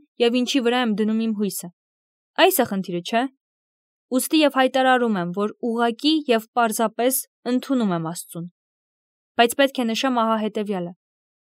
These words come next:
եթե Աստված կա, և եթե իրոք նա ստեղծել է երկիրը, ապա ինչպես բացարձակորեն հայտնի է մեզ, ստեղծել է ըստ էվկլիդյան երկրաչափության,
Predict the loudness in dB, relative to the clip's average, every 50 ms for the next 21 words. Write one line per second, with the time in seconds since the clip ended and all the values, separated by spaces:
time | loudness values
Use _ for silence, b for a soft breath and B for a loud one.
0 | _ _ 0 0 0 2 2 2 0 2 0 -2 -4 -2 -2 -2 -2 -4 -8 _
1 | -4 -4 -4 -4 -8 _ _ _ _ _ 2 2 2 2 2 -2 -2 -2 -2 -2
2 | -2 -4 -6 _ -4 0 2 2 2 2 -2 -6 -8 -8 -8 -6 -6 -6 -6 -6
3 | -4 -2 0 0 2 0 0 -2 -4 -4 -6 -12 -10 -10 -10 -12 -14 _ _ _
4 | _ _ _ _ _ _ _ _ _ _ _ _ _ _ -8 -4 -2 0 0 0
5 | 0 -2 -2 -2 0 0 0 0 -2 -2 -2 0 -2 -4 -2 -2 -2 -2 -2 -2
6 | -2 -2 0 -2 -2 -2 -2 -4 -6 -4 _ -2 -2 0 0 0 -2 -4 -6 -10
7 | -14 _ _ _ _ _ _ _ -2 2 2 2 2 2 2 4 4 6 4 4
8 | 2 2 0 0 0 -2 -2 -2 -2 -4 -4 -4 -2 0 0 2 2 2 2 2
9 | 0 2 0 0 0 0 -4 -4 -4 -6 -8 -6 -6 -10 -10